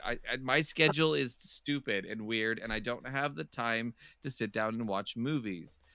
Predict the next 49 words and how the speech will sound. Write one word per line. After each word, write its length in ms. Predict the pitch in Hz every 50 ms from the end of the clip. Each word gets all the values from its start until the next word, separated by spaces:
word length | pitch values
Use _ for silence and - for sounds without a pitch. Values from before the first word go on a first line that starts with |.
| - -
I 120 | - 131 143
do 180 | 131 151 180
have 240 | 190 208 214 226 208
the 60 | 214
time 320 | - - 180 165 156 151 143
to 100 | 151 143
watch 400 | 135 127 127 123 - - - -
television 560 | - - 165 160 156 139 131 120 113 113 107
shows, 300 | - - 107 95 98 95
and 100 | 107 104
I 40 | 104
do 200 | 101 127 139 143
watch 220 | 139 135 123 -
occasional 420 | 120 - 135 120 113 120 131 127
episodes 520 | 107 110 101 - 107 - 113 101 101 95 -
here 200 | - 101 101 101
and 180 | 104 107 113
there. 300 | 127 139 127 104 87 - - _ _ _ _ _ _ _ _ _ _
But 280 | - 180 175 147 120 - _ _ _ _ _ - - _ _ _
what 200 | 131 139 147 143 -
I 140 | 151 165
would 200 | 180 170 180 160
rather 300 | 143 147 151 175 180 202 185
be 100 | 151 151
doing 400 | 139 185 214 214 180 175 175 185
is 100 | 165 147
playing 280 | - - 131 120 131 143
a 60 | 143
whole 180 | 131 123 117 120
shit 220 | - - 127 -
ton 180 | - 123 123 120
of 180 | 113 110 -
board 300 | - 107 110 120 131 123
games 340 | 113 107 95 92 90 87 -
if 160 | 104 98 -
I 100 | 98 98
have 240 | 107 107 92 87 87 - -
the 80 | 98
time. 460 | 95 - - 120 107 92 87 82 80 - - - - - - _ _ _ _ _
Board 260 | 127 135 147 156 139
games 280 | 147 147 151 160 147 131
has 120 | 127 117
become 300 | 113 - 110 117 127 120
my 180 | 117 117 113 113
new 220 | 113 110 113 123
obsession, 580 | 117 120 - - 127 117 113 110 - 110 98 92
and 140 | 92 107 107
I've, 180 | 104 104 98 98
like, 280 | 107 107 107 101 -